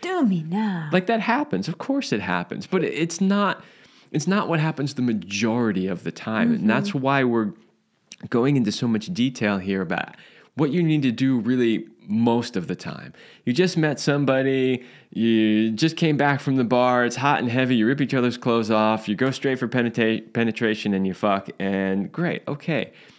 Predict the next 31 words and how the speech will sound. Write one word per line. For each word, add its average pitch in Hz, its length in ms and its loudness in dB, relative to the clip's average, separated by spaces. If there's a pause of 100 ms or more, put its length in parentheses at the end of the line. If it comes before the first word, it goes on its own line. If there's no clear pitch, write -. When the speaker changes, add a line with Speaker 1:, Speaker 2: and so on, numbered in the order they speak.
Speaker 2:
That's 165 260 -4
not 147 400 -2
the 127 140 -4
experience 123 640 -4
that 95 140 -4
most 110 440 -2
people 104 320 -4
have 101 500 -2 (400)
the 110 100 -2
majority 101 680 0
of 87 180 -6
the 95 80 -4
time. - 580 -8 (400)
The 117 80 0
rest 156 540 2
of 202 80 0
the 214 80 0
time, 208 400 0
when 139 200 2
you 117 140 0
don't 139 300 2
have 175 180 0
that 185 220 0
situation, 190 680 0 (340)
follow 92 360 0
this. - 300 -12 (180)
<laughs> - 140 -4
Speaker 1:
Well, 311 120 4
and 339 140 4
the 349 80 2
thing 466 240 -2